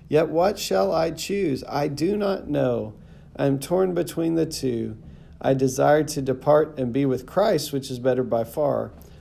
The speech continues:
But it is more necessary for you that I remain in the body. Convinced of this, I know that I will remain, and I will continue with all of you for your progress and joy in the faith, so that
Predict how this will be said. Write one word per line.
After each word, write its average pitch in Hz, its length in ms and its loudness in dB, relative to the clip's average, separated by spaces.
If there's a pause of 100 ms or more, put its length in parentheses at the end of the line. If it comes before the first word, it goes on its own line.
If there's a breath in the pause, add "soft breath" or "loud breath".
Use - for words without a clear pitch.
(120 loud breath)
But 147 120 2
it 156 40 4
is 147 160 0
more 156 320 2
necessary 156 720 0
for 127 220 -4
you 135 640 -2 (260 loud breath)
that 139 160 4
I 143 60 8
remain 139 440 4
in 135 80 4
the 135 80 2
body. 107 520 -2 (320 loud breath)
Convinced 160 580 2
of 135 120 0
this, 123 300 2
I 127 80 2
know 135 200 6
that 151 140 4
I 156 120 6
will 165 160 2
remain, 120 600 0 (280 loud breath)
and 127 160 2
I 131 80 8
will 143 120 6
continue 151 520 2
with 160 160 2
all 131 180 4
of 120 140 0
you 123 100 0
for 123 180 -6
your 117 160 -4
progress 131 640 0
and 117 280 -6
joy 123 420 -2
in 127 140 -4
the 131 100 -2
faith, 98 400 -8 (640 loud breath)
so 160 260 6
that 165 360 6